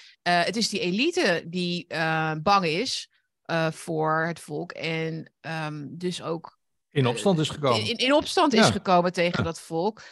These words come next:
Speaker 1: wat hun abstracties en hun,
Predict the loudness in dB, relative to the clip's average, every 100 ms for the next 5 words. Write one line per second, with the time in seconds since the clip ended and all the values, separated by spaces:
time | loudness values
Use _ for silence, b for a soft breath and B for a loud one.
0 | B B _ -4 2 4 2 -2 -12 _
1 | _ 0 4 4 4 2 -4 _ _ -4
2 | -4 -2 0 0 0 -4 -4 -6 -4 0
3 | 2 2 2 0 -2